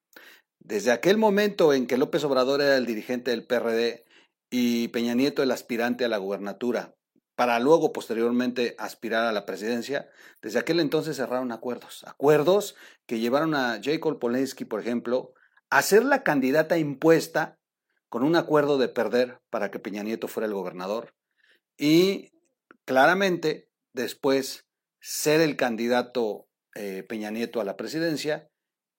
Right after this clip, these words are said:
y finalmente que López Obrador fuera el candidato que siguiera después de, de Enrique. Hoy es una bomba. Hoy es una bomba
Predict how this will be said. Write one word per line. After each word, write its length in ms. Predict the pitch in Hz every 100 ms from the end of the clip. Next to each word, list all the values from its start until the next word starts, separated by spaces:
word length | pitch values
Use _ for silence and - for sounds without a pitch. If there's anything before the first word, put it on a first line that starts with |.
| -
y 280 | 123 131
finalmente 760 | 127 113 113 127 123 127 120 -
que 120 | 104
López 280 | 110 110 98
Obrador 500 | 98 95 101 104 - _ _ _ _
fuera 600 | - - 127 127 120 113 -
el 260 | - 110 95
candidato 640 | 107 98 101 104 - 110
que 120 | - 92
siguiera 760 | - 82 98 95 90 85 78 _ _ _
después 460 | - 101 - 110 92
de, 180 | 98 95
de 160 | 101 98
Enrique. 500 | 87 82 - - - _ _ _ _ _ _ _ _ _
Hoy 400 | 170 208 220 - _ _ _ _ _
es 220 | 151 143
una 160 | 165 156
bomba. 420 | 107 104 95 - - _ _ _ _ _ _ _ _ _
Hoy 220 | - 143 180
es 100 | 202
una 160 | 208
bomba 560 | 160 165 156 139 -